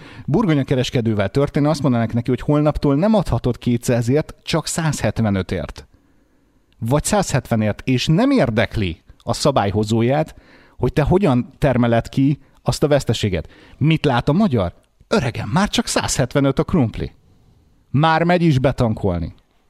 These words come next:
Bicikli, kanna. Igen. Itt meg autó, láda.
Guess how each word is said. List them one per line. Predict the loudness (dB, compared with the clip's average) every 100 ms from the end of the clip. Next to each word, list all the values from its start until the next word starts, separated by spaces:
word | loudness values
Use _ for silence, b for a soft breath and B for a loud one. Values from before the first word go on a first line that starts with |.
| _
Bicikli, | -4 -2 -2 0 -2 -4
kanna. | -4 -2 -2 -6 -10 -6
Igen. | -2 -2 B B -4
Itt | -2 0
meg | 2 0 -2 -4
autó, | 2 2 2 0 0 -2
láda. | -2 0 0 -2